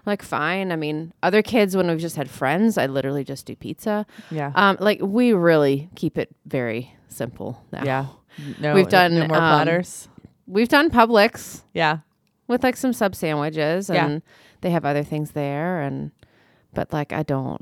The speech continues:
Speaker 1: I don't
Speaker 2: So, yeah,
Speaker 1: stress out
Speaker 2: so
Speaker 1: over it.
Speaker 2: I think I was telling the story of Catherine. So normally I'm like, "We have to feed everybody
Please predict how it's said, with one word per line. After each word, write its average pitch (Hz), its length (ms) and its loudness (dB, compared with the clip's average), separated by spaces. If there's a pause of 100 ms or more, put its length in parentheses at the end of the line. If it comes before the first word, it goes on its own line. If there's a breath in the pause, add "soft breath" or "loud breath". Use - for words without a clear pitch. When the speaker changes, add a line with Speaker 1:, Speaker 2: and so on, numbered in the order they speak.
Speaker 1:
I - 100 -12
don't - 200 -14 (160)
Speaker 2:
So, - 180 -2
yeah, 185 160 4
Speaker 1:
stress 147 240 4
out 185 200 8
Speaker 2:
so 127 60 2
Speaker 1:
over 131 240 -4
it. - 200 -6
Speaker 2:
I 170 120 0
think 185 180 -2
I 180 60 0
was 156 260 -4 (320)
telling 143 400 -4
the - 100 -12
story 131 280 -2
of 131 100 -8
Catherine. 135 400 -4
So 131 300 0 (300 soft breath)
normally 160 340 2
I'm 135 120 0
like, 131 220 -4
"We 143 60 -4
have 131 120 -4
to - 80 -16
feed 135 120 -2
everybody 123 420 -4